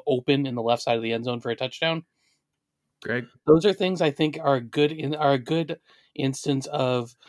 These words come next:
Speaker 1: um, both Russ being able to see the field, but I think Shoddy being able to see the field differently from up top and notice things he could point out to Russ.
Speaker 2: Greg Olsen too do-, does this thing that I love where he just, like, finds space in,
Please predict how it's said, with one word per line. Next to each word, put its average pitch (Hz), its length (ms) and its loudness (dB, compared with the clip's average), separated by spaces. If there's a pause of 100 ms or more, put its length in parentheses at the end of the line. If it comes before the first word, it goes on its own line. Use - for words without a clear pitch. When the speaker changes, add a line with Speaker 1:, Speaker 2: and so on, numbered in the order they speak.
(440)
Speaker 1:
um, 123 260 2
both 139 280 4
Russ 156 200 4
being 185 200 -4
able 175 140 -2
to 160 100 -2
see 165 100 -4
the 151 100 0
field, 143 380 -2 (280)
but 135 100 4
I 143 80 4
think 214 180 -2
Shoddy 170 360 -2
being 151 200 -2
able 135 140 -4
to 135 80 0
see 147 160 -8
the 139 100 -2
field 131 320 -4
differently 139 400 -2
from 135 160 -2
up 127 140 -4
top 127 280 -6 (300)
and 131 180 -2
notice 147 280 2
things 135 180 -2
he 139 80 -6
could 139 140 -6
point 123 160 -4
out 117 140 -2
to 120 60 -12
Russ. 139 340 -8 (400)
Speaker 2:
Greg 139 280 6
Olsen 110 340 2
too 107 480 -4 (200)
do-, 104 340 -4
does 107 260 -4
this - 220 -4
thing 107 260 -4
that 104 120 -4
I 98 80 -4
love 95 320 -6
where 101 120 -4
he 104 80 -8
just, 104 200 -4
like, 110 140 -4
finds 107 360 -4
space - 380 -2
in, 98 220 -6